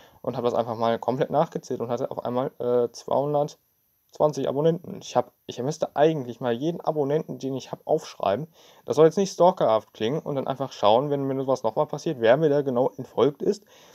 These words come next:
Also wenn das jetzt mehrere sind, wenn mir eine Person entfolgt, ist mir das scheißegal. Und wenn Leute sagen, "Ey, ist, der Typ ist mir aber echt unsympathisch und scheiße", dann auch bitte schön entfolgen,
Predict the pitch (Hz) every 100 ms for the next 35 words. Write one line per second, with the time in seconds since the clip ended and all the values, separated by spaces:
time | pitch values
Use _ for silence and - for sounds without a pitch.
0 | _ _ - 127 139 127 - - 120 131
1 | - 113 104 110 110 120 123 110 131 131
2 | 135 139 - 123 120 - 123 117 143 139
3 | 113 123 123 139 127 131 135 - 143 104
4 | - 110 - 269 131 127 120 120 135 -
5 | 147 147 123 143 139 135 113 151 147 143
6 | - 135 - 127 135 147 156 143 143 147
7 | 123 143 151